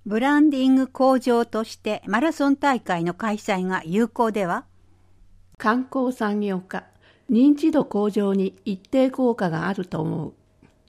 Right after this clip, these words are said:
Speaker 1: マラソン大会開催が町への愛着とシビックプライドの醸成となるのでは？
Speaker 2: 文化スポーツ推進課、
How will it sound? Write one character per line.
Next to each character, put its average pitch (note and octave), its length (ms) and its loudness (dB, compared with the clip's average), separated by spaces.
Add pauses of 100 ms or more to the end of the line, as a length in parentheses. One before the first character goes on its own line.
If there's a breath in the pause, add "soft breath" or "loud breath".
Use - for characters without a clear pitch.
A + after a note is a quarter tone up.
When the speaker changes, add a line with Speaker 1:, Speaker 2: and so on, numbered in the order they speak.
(260)
Speaker 1:
マ A3 140 0
ラ C#4 160 0
ソ C#4 180 0
ン C#4 80 4
大 C#4 240 0
会 F3 300 -6
開 A3+ 240 -4
催 G#3 360 -4
が F#3+ 200 -8 (480 soft breath)
町 A#3 320 -2
へ C#4 100 4
の A3+ 220 0
愛 C4 160 0
着 B3+ 320 -2
と - 300 -4 (260 soft breath)
シ - 260 -4
ビ C#4+ 160 2
ッ D4+ 80 -14
ク C#4+ 160 -4
プ C#4+ 160 -2
ラ C#4 160 2
イ G#3+ 60 -2
ド F3+ 160 -4
の F3 160 -4
醸 A3+ 240 0
成 C#4+ 240 0
と C#4 160 2
な D4+ 120 6
る C4+ 120 0
の E3 160 0
で D#3+ 160 -4
は？ C#3+ 160 -8 (1040)
Speaker 2:
文 C4+ 280 2
化 F3 200 -4
ス - 160 -18
ポ A3+ 200 2
ー A#3 60 -4
ツ A#3 100 -8
推 G3+ 300 -4
進 F#3 260 -2
課、 F#3 260 -12